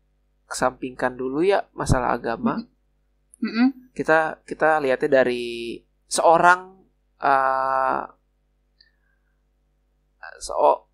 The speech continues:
Speaker 1: seorang umur dua puluh tahun yang tinggal di Indonesia, udah gitu doang.
Speaker 2: Mm-hmm.
Speaker 1: Anggap aja gua nggak punya agama lah.
Speaker 2: Hmm.
Speaker 1: Gua ngelihatnya tuh gimana sih? <clears throat> Kalau gua, as long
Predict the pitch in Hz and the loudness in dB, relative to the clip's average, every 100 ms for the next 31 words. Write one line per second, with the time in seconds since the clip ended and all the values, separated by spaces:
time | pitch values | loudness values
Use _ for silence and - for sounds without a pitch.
0 | _ - - 165 170 185 196 165 160 156 | _ 0 4 6 8 6 4 -2 -2 -2
1 | 147 139 151 - 135 143 165 156 147 143 | -2 -2 -4 0 2 2 0 -4 -4 0
2 | 147 135 127 123 120 117 - 151 147 - | 0 0 -4 -8 -10 -12 -4 -2 -2 -4
3 | - 151 143 139 131 143 143 120 - _ | 2 4 4 0 6 8 6 2 -20 _
4 | _ _ _ - 226 226 233 208 208 _ | _ _ _ -6 0 2 2 -2 -10 _
5 | _ _ _ _ _ _ - 139 139 180 | _ _ _ _ _ _ -6 -4 4 4
6 | 170 208 208 - - - 139 160 143 135 | 6 6 6 2 -4 2 2 4 0 4
7 | 131 151 233 208 - _ _ _ _ _ | 2 2 0 -2 -6 _ _ _ _ _
8 | _ _ _ 220 247 254 220 254 - - | _ _ _ 6 6 6 2 -6 -12 -2
9 | 156 156 135 123 143 175 156 123 123 135 | 0 2 0 0 -2 -8 -6 -2 -2 -2
10 | - 160 _ _ _ _ _ _ - 214 | -8 -12 _ _ _ _ _ _ 0 2
11 | 170 147 151 143 156 202 143 165 - _ | 2 4 4 4 4 8 8 6 -2 _
12 | _ _ _ _ _ _ _ _ _ _ | _ _ _ _ _ _ _ _ _ _
13 | _ _ _ _ _ _ _ _ _ _ | _ _ _ _ _ _ _ _ _ _
14 | _ _ _ _ _ _ _ _ _ _ | _ _ _ _ _ _ _ _ _ _
15 | _ _ _ _ _ - _ - 160 - | _ _ _ _ _ -20 _ 2 2 0
16 | - 170 160 185 214 | 2 6 6 4 -10